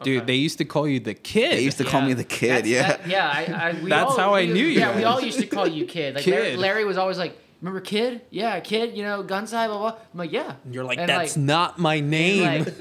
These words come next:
Speaker 2: it's like, and then he's like, "Yeah, his name's Hector." I'm like, "Oh, okay." <laughs> Well, we
Speaker 3: No, yeah, like, so I got a drum set when I was about twelve years old, honestly, because,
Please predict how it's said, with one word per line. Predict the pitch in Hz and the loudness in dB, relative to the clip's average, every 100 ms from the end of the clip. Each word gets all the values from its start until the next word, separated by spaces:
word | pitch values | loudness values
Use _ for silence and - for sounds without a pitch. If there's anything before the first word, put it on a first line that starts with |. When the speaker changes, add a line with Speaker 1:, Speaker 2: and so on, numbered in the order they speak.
| 143 135 | -12 -10
Speaker 2:
it's | - 160 - | -6 -6 -4
like, | 165 147 135 - _ _ - | -6 -6 -8 -18 _ _ -10
and | 156 | -8
then | |
he's | 170 | -8
like, | 151 151 | -8 -8
"Yeah, | 202 | -8
his | 175 | -6
name's | 196 185 | -6 -6
Hector." | 196 233 165 | -6 -6 -6
I'm | 147 | -8
like, | 139 | -6
"Oh, | 220 262 | -6 -6
okay." | 196 208 - - - | -8 -10 -12 -14 -12
<laughs> | - - | -12 -8
Well, | 165 185 | -8 -4
we | 120 | 2
Speaker 3:
No, | 131 120 | 2 2
yeah, | 107 110 127 117 | 0 2 2 2
like, | 110 117 113 - - - _ | 2 2 0 -2 -10 -20 _
so | - - 127 117 110 101 - _ _ _ _ _ _ _ _ _ _ _ _ | -10 0 2 4 2 -4 -10 _ _ _ _ _ _ _ _ _ _ _ _
I | - 120 | -2 0
got | 143 | 0
a | 131 | 0
drum | 110 113 | 0 -2
set | 110 110 - | 0 0 0
when | 101 | -4
I | 92 95 | -4 -4
was | 95 | -4
about | 95 95 - | -4 -8 -6
twelve | - 95 | -4 -2
years | 98 | -4
old, | 87 95 127 - _ _ _ - | -4 -6 -8 -14 _ _ _ -2
honestly, | 107 113 117 | 0 0 -2
because, | 110 101 - 98 98 104 | -2 -4 -2 -2 -4 -8